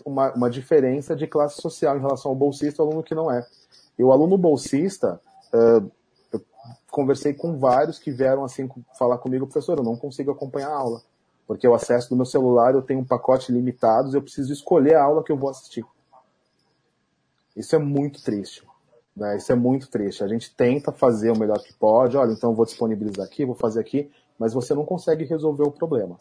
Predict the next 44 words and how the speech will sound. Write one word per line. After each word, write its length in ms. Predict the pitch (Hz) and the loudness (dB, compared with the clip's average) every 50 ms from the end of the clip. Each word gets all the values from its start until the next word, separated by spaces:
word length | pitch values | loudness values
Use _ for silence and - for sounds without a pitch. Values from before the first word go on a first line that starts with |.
| - _ _ _ _ _ _ _ _ _ _ _ _ _ _ | -20 _ _ _ _ _ _ _ _ _ _ _ _ _ _
Então, 460 | 107 104 101 _ 120 117 120 123 123 | -10 -10 -2 _ 2 4 4 4 2
acho 120 | 127 127 | 0 0
que 80 | - - | -2 -2
a 60 | 131 | -2
gente 160 | 135 143 - | -2 -4 -6
tem 160 | - - 151 147 | -6 -4 -4 -2
muita 420 | 139 143 143 156 185 185 - 190 | -2 0 0 -2 -2 -2 -4 -6
coisa 460 | 175 - - 147 139 147 151 135 139 | -8 -2 2 4 4 4 4 2 0
ainda 180 | 135 131 123 120 | -2 0 -2 -2
pra 160 | - 123 123 | -2 -2 -4
fazer, 560 | 110 - - 110 101 98 107 107 113 143 170 - _ _ _ - - _ _ _ | -2 -2 -4 -4 -4 0 0 0 0 0 -2 -8 _ _ _ -20 -20 _ _ _
porque 240 | - 110 - - 135 | -8 -8 -2 2 4
essa 220 | 120 120 120 - 127 | 4 4 4 2 -4
situação 520 | - - - 127 120 - - 131 131 127 - | -4 0 0 0 0 0 -4 -4 -4 -6 -4
nossa, 340 | - 127 123 127 123 123 - | -2 2 2 2 2 2 2
ela 260 | 120 120 117 117 117 110 | 4 4 4 4 2 0
só 200 | - - - 131 | 0 -4 -2 -2
melhora 480 | 127 127 123 117 120 113 113 107 107 | 0 2 2 4 4 4 4 2 0
com 220 | - - - 135 143 | -2 -2 -2 -2 0
uma 140 | 139 127 | 0 0
vacina, 500 | 113 117 113 - - - 110 117 135 160 165 151 | 0 0 -2 -4 -4 -4 -4 -4 -4 -4 -8 -8
né? 220 | 113 104 104 98 - _ _ - | -6 -6 -6 -8 -10 _ _ -2
Falando 260 | - 117 117 120 120 | 0 2 2 2 2
de 140 | 110 110 131 | 0 -2 -6
pandemia 560 | 131 - 135 123 120 120 110 110 110 120 135 | -2 -2 0 2 2 2 0 0 0 0 -2
em 100 | 131 113 | -2 -4
si, 360 | 107 - - 113 107 135 - _ _ _ _ _ - - - _ | -8 -6 -4 -4 -4 -4 -8 _ _ _ _ _ -20 -20 -14 _
é, 440 | 101 101 101 101 101 101 101 98 92 90 - _ _ _ _ _ _ _ _ _ _ _ _ _ - - _ _ _ _ _ - | -4 -2 0 2 2 2 2 2 0 -2 -6 _ _ _ _ _ _ _ _ _ _ _ _ _ -20 -20 _ _ _ _ _ -8
em, 180 | 113 113 107 - _ _ | -6 -6 -6 -8 _ _
porque, 420 | - 117 - - 123 120 117 101 - _ - - - _ _ - | -6 -4 0 2 4 4 4 0 -4 _ -20 -20 -20 _ _ -2
de 100 | - 123 | 4 4
outra 220 | 123 123 - 131 | 4 4 4 2
maneira, 480 | 120 123 123 117 117 120 127 131 139 131 | 4 4 4 4 4 4 4 4 4 2
o 40 | 123 | 2
que 120 | - 131 | 0 -2
a 40 | 120 | -2
gente 160 | 127 127 - | -2 -6 -2
percebe 520 | - 127 117 120 - - 123 117 110 110 | 0 0 0 0 0 0 0 2 2 -2
é 20 | 104 | -4
que 160 | - - 123 | -2 -2 -2
não 260 | 113 113 120 123 123 | 0 0 0 2 2
há 140 | 117 117 131 | 2 2 2
uma 160 | 156 165 151 | 2 2 0
unidade 800 | 147 139 135 135 131 120 117 110 113 117 127 127 117 - 98 90 | 0 0 0 -2 0 0 2 2 2 2 0 -2 -4 -8 -14 -18